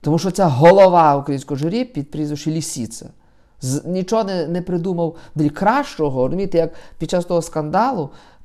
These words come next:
закрити свою сторінку. То навіть, навіть я не закривав, коли ото цькування оті зараз були. Закрити свою сторінку.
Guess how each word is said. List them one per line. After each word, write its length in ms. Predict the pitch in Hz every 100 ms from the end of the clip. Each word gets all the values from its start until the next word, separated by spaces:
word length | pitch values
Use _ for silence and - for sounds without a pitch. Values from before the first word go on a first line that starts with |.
| -
закрити 720 | 202 151 196 202 208 254 254
свою 260 | 208 180 185
сторінку. 600 | 185 - 135 - - - - - - _ - - - - - - - - - - - _ - -
То 160 | 127
навіть, 180 | 151 170
навіть 320 | 170 170 170
я 180 | 147 123
не 140 | 113
закривав, 500 | 113 117 127 147 160
коли 200 | - 123
ото 520 | 123 120 117 113 113 123 -
цькування 540 | - - 113 107 107 107
оті 220 | 104 107
зараз 240 | 113 104
були. 280 | 98 92 71 156 - - - - - - _ _ - - 127
Закрити 720 | 117 180 180 208 254 277 233
свою 280 | - 185 185
сторінку. 600 | - 127 107 - -